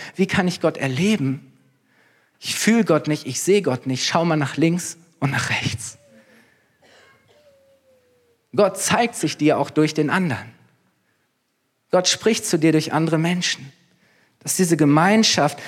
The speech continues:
sein Reichtum, zei-, seine Großzügigkeit zeigt sich in unserer Bereitschaft, einander zu sehen, ähm, uns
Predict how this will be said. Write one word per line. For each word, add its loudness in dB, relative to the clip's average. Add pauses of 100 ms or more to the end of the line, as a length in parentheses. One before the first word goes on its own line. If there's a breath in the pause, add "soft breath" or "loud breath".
(140)
sein 2
Reichtum, 0
zei-, 0
seine 2
Großzügigkeit -2
zeigt -4
sich -2
in -2
unserer 0
Bereitschaft, -2
einander 2
zu -8
sehen, 0 (800 loud breath)
ähm, 2
uns -2